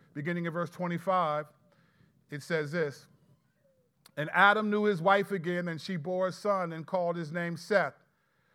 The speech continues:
For she said, 'God has appointed me for another offspring instead of Abel,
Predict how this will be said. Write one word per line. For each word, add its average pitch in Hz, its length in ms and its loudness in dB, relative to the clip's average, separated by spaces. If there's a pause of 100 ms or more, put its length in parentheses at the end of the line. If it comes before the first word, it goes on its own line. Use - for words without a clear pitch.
For 196 160 2
she 220 180 -2
said, 180 360 0
'God 208 480 4 (380)
has 202 200 4
appointed 208 640 -4
me 180 260 -4
for 175 300 -2
another 202 480 0
offspring 160 760 -2 (480)
instead 202 360 2
of 202 120 2
Abel, 160 560 0